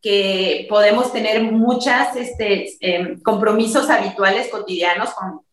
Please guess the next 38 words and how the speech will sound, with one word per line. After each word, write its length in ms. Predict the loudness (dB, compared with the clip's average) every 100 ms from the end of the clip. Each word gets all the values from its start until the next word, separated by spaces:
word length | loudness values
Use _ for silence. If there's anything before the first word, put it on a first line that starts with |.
| _ -4
eh, 240 | -2 -2
primeramente, 580 | 0 2 2 0 -2 -6
pues, 160 | -8 -6
con 120 | -6
los 160 | -6 -6
hijos, 240 | -4 0
la 140 | 0 0
familia, 680 | -2 0 0 2 2 0 0
el 80 |
trabajo, 480 | -2 2 2 2 -2
las 180 | -10 -12
amistades, 640 | -16 -18 -8 -4 -2 -4 -8
el 120 | -8
deporte, 760 | -10 -6 -4 -4 -2 -4 -6 -12 _ _
el 240 | -4 -2 0
ámbito 320 | -2 -2 -4
económico, 680 | -2 -2 -2 -2 -4 -6
profesional 680 | -8 -10 -10 -6 0 2 2
y 40 | 2
todo, 280 | 2 2
pero 280 | 2 0 0
si 180 | -4 0
no 180 | 2 2
te 80 | 2
pones 360 | 4 4 4
tú 80 | 4
en 140 | 4
primer 320 | 2 2 2 2
lugar, 320 | 0 0 -2 -10 _ _ _ -4
tarde 300 | -2 -2 -6
que 80 |
temprano 920 | -10 -6 -2 0 0 -2 -4 -10 -20 _ _ -6
vienen 280 | -2 0 -2
situaciones 600 | -2 0 0 0 -4 -4
que 100 | -4
te 160 | 0
mueven 460 | 2 4 2 2 0
tanto 600 | 0 0 -2 -4 -6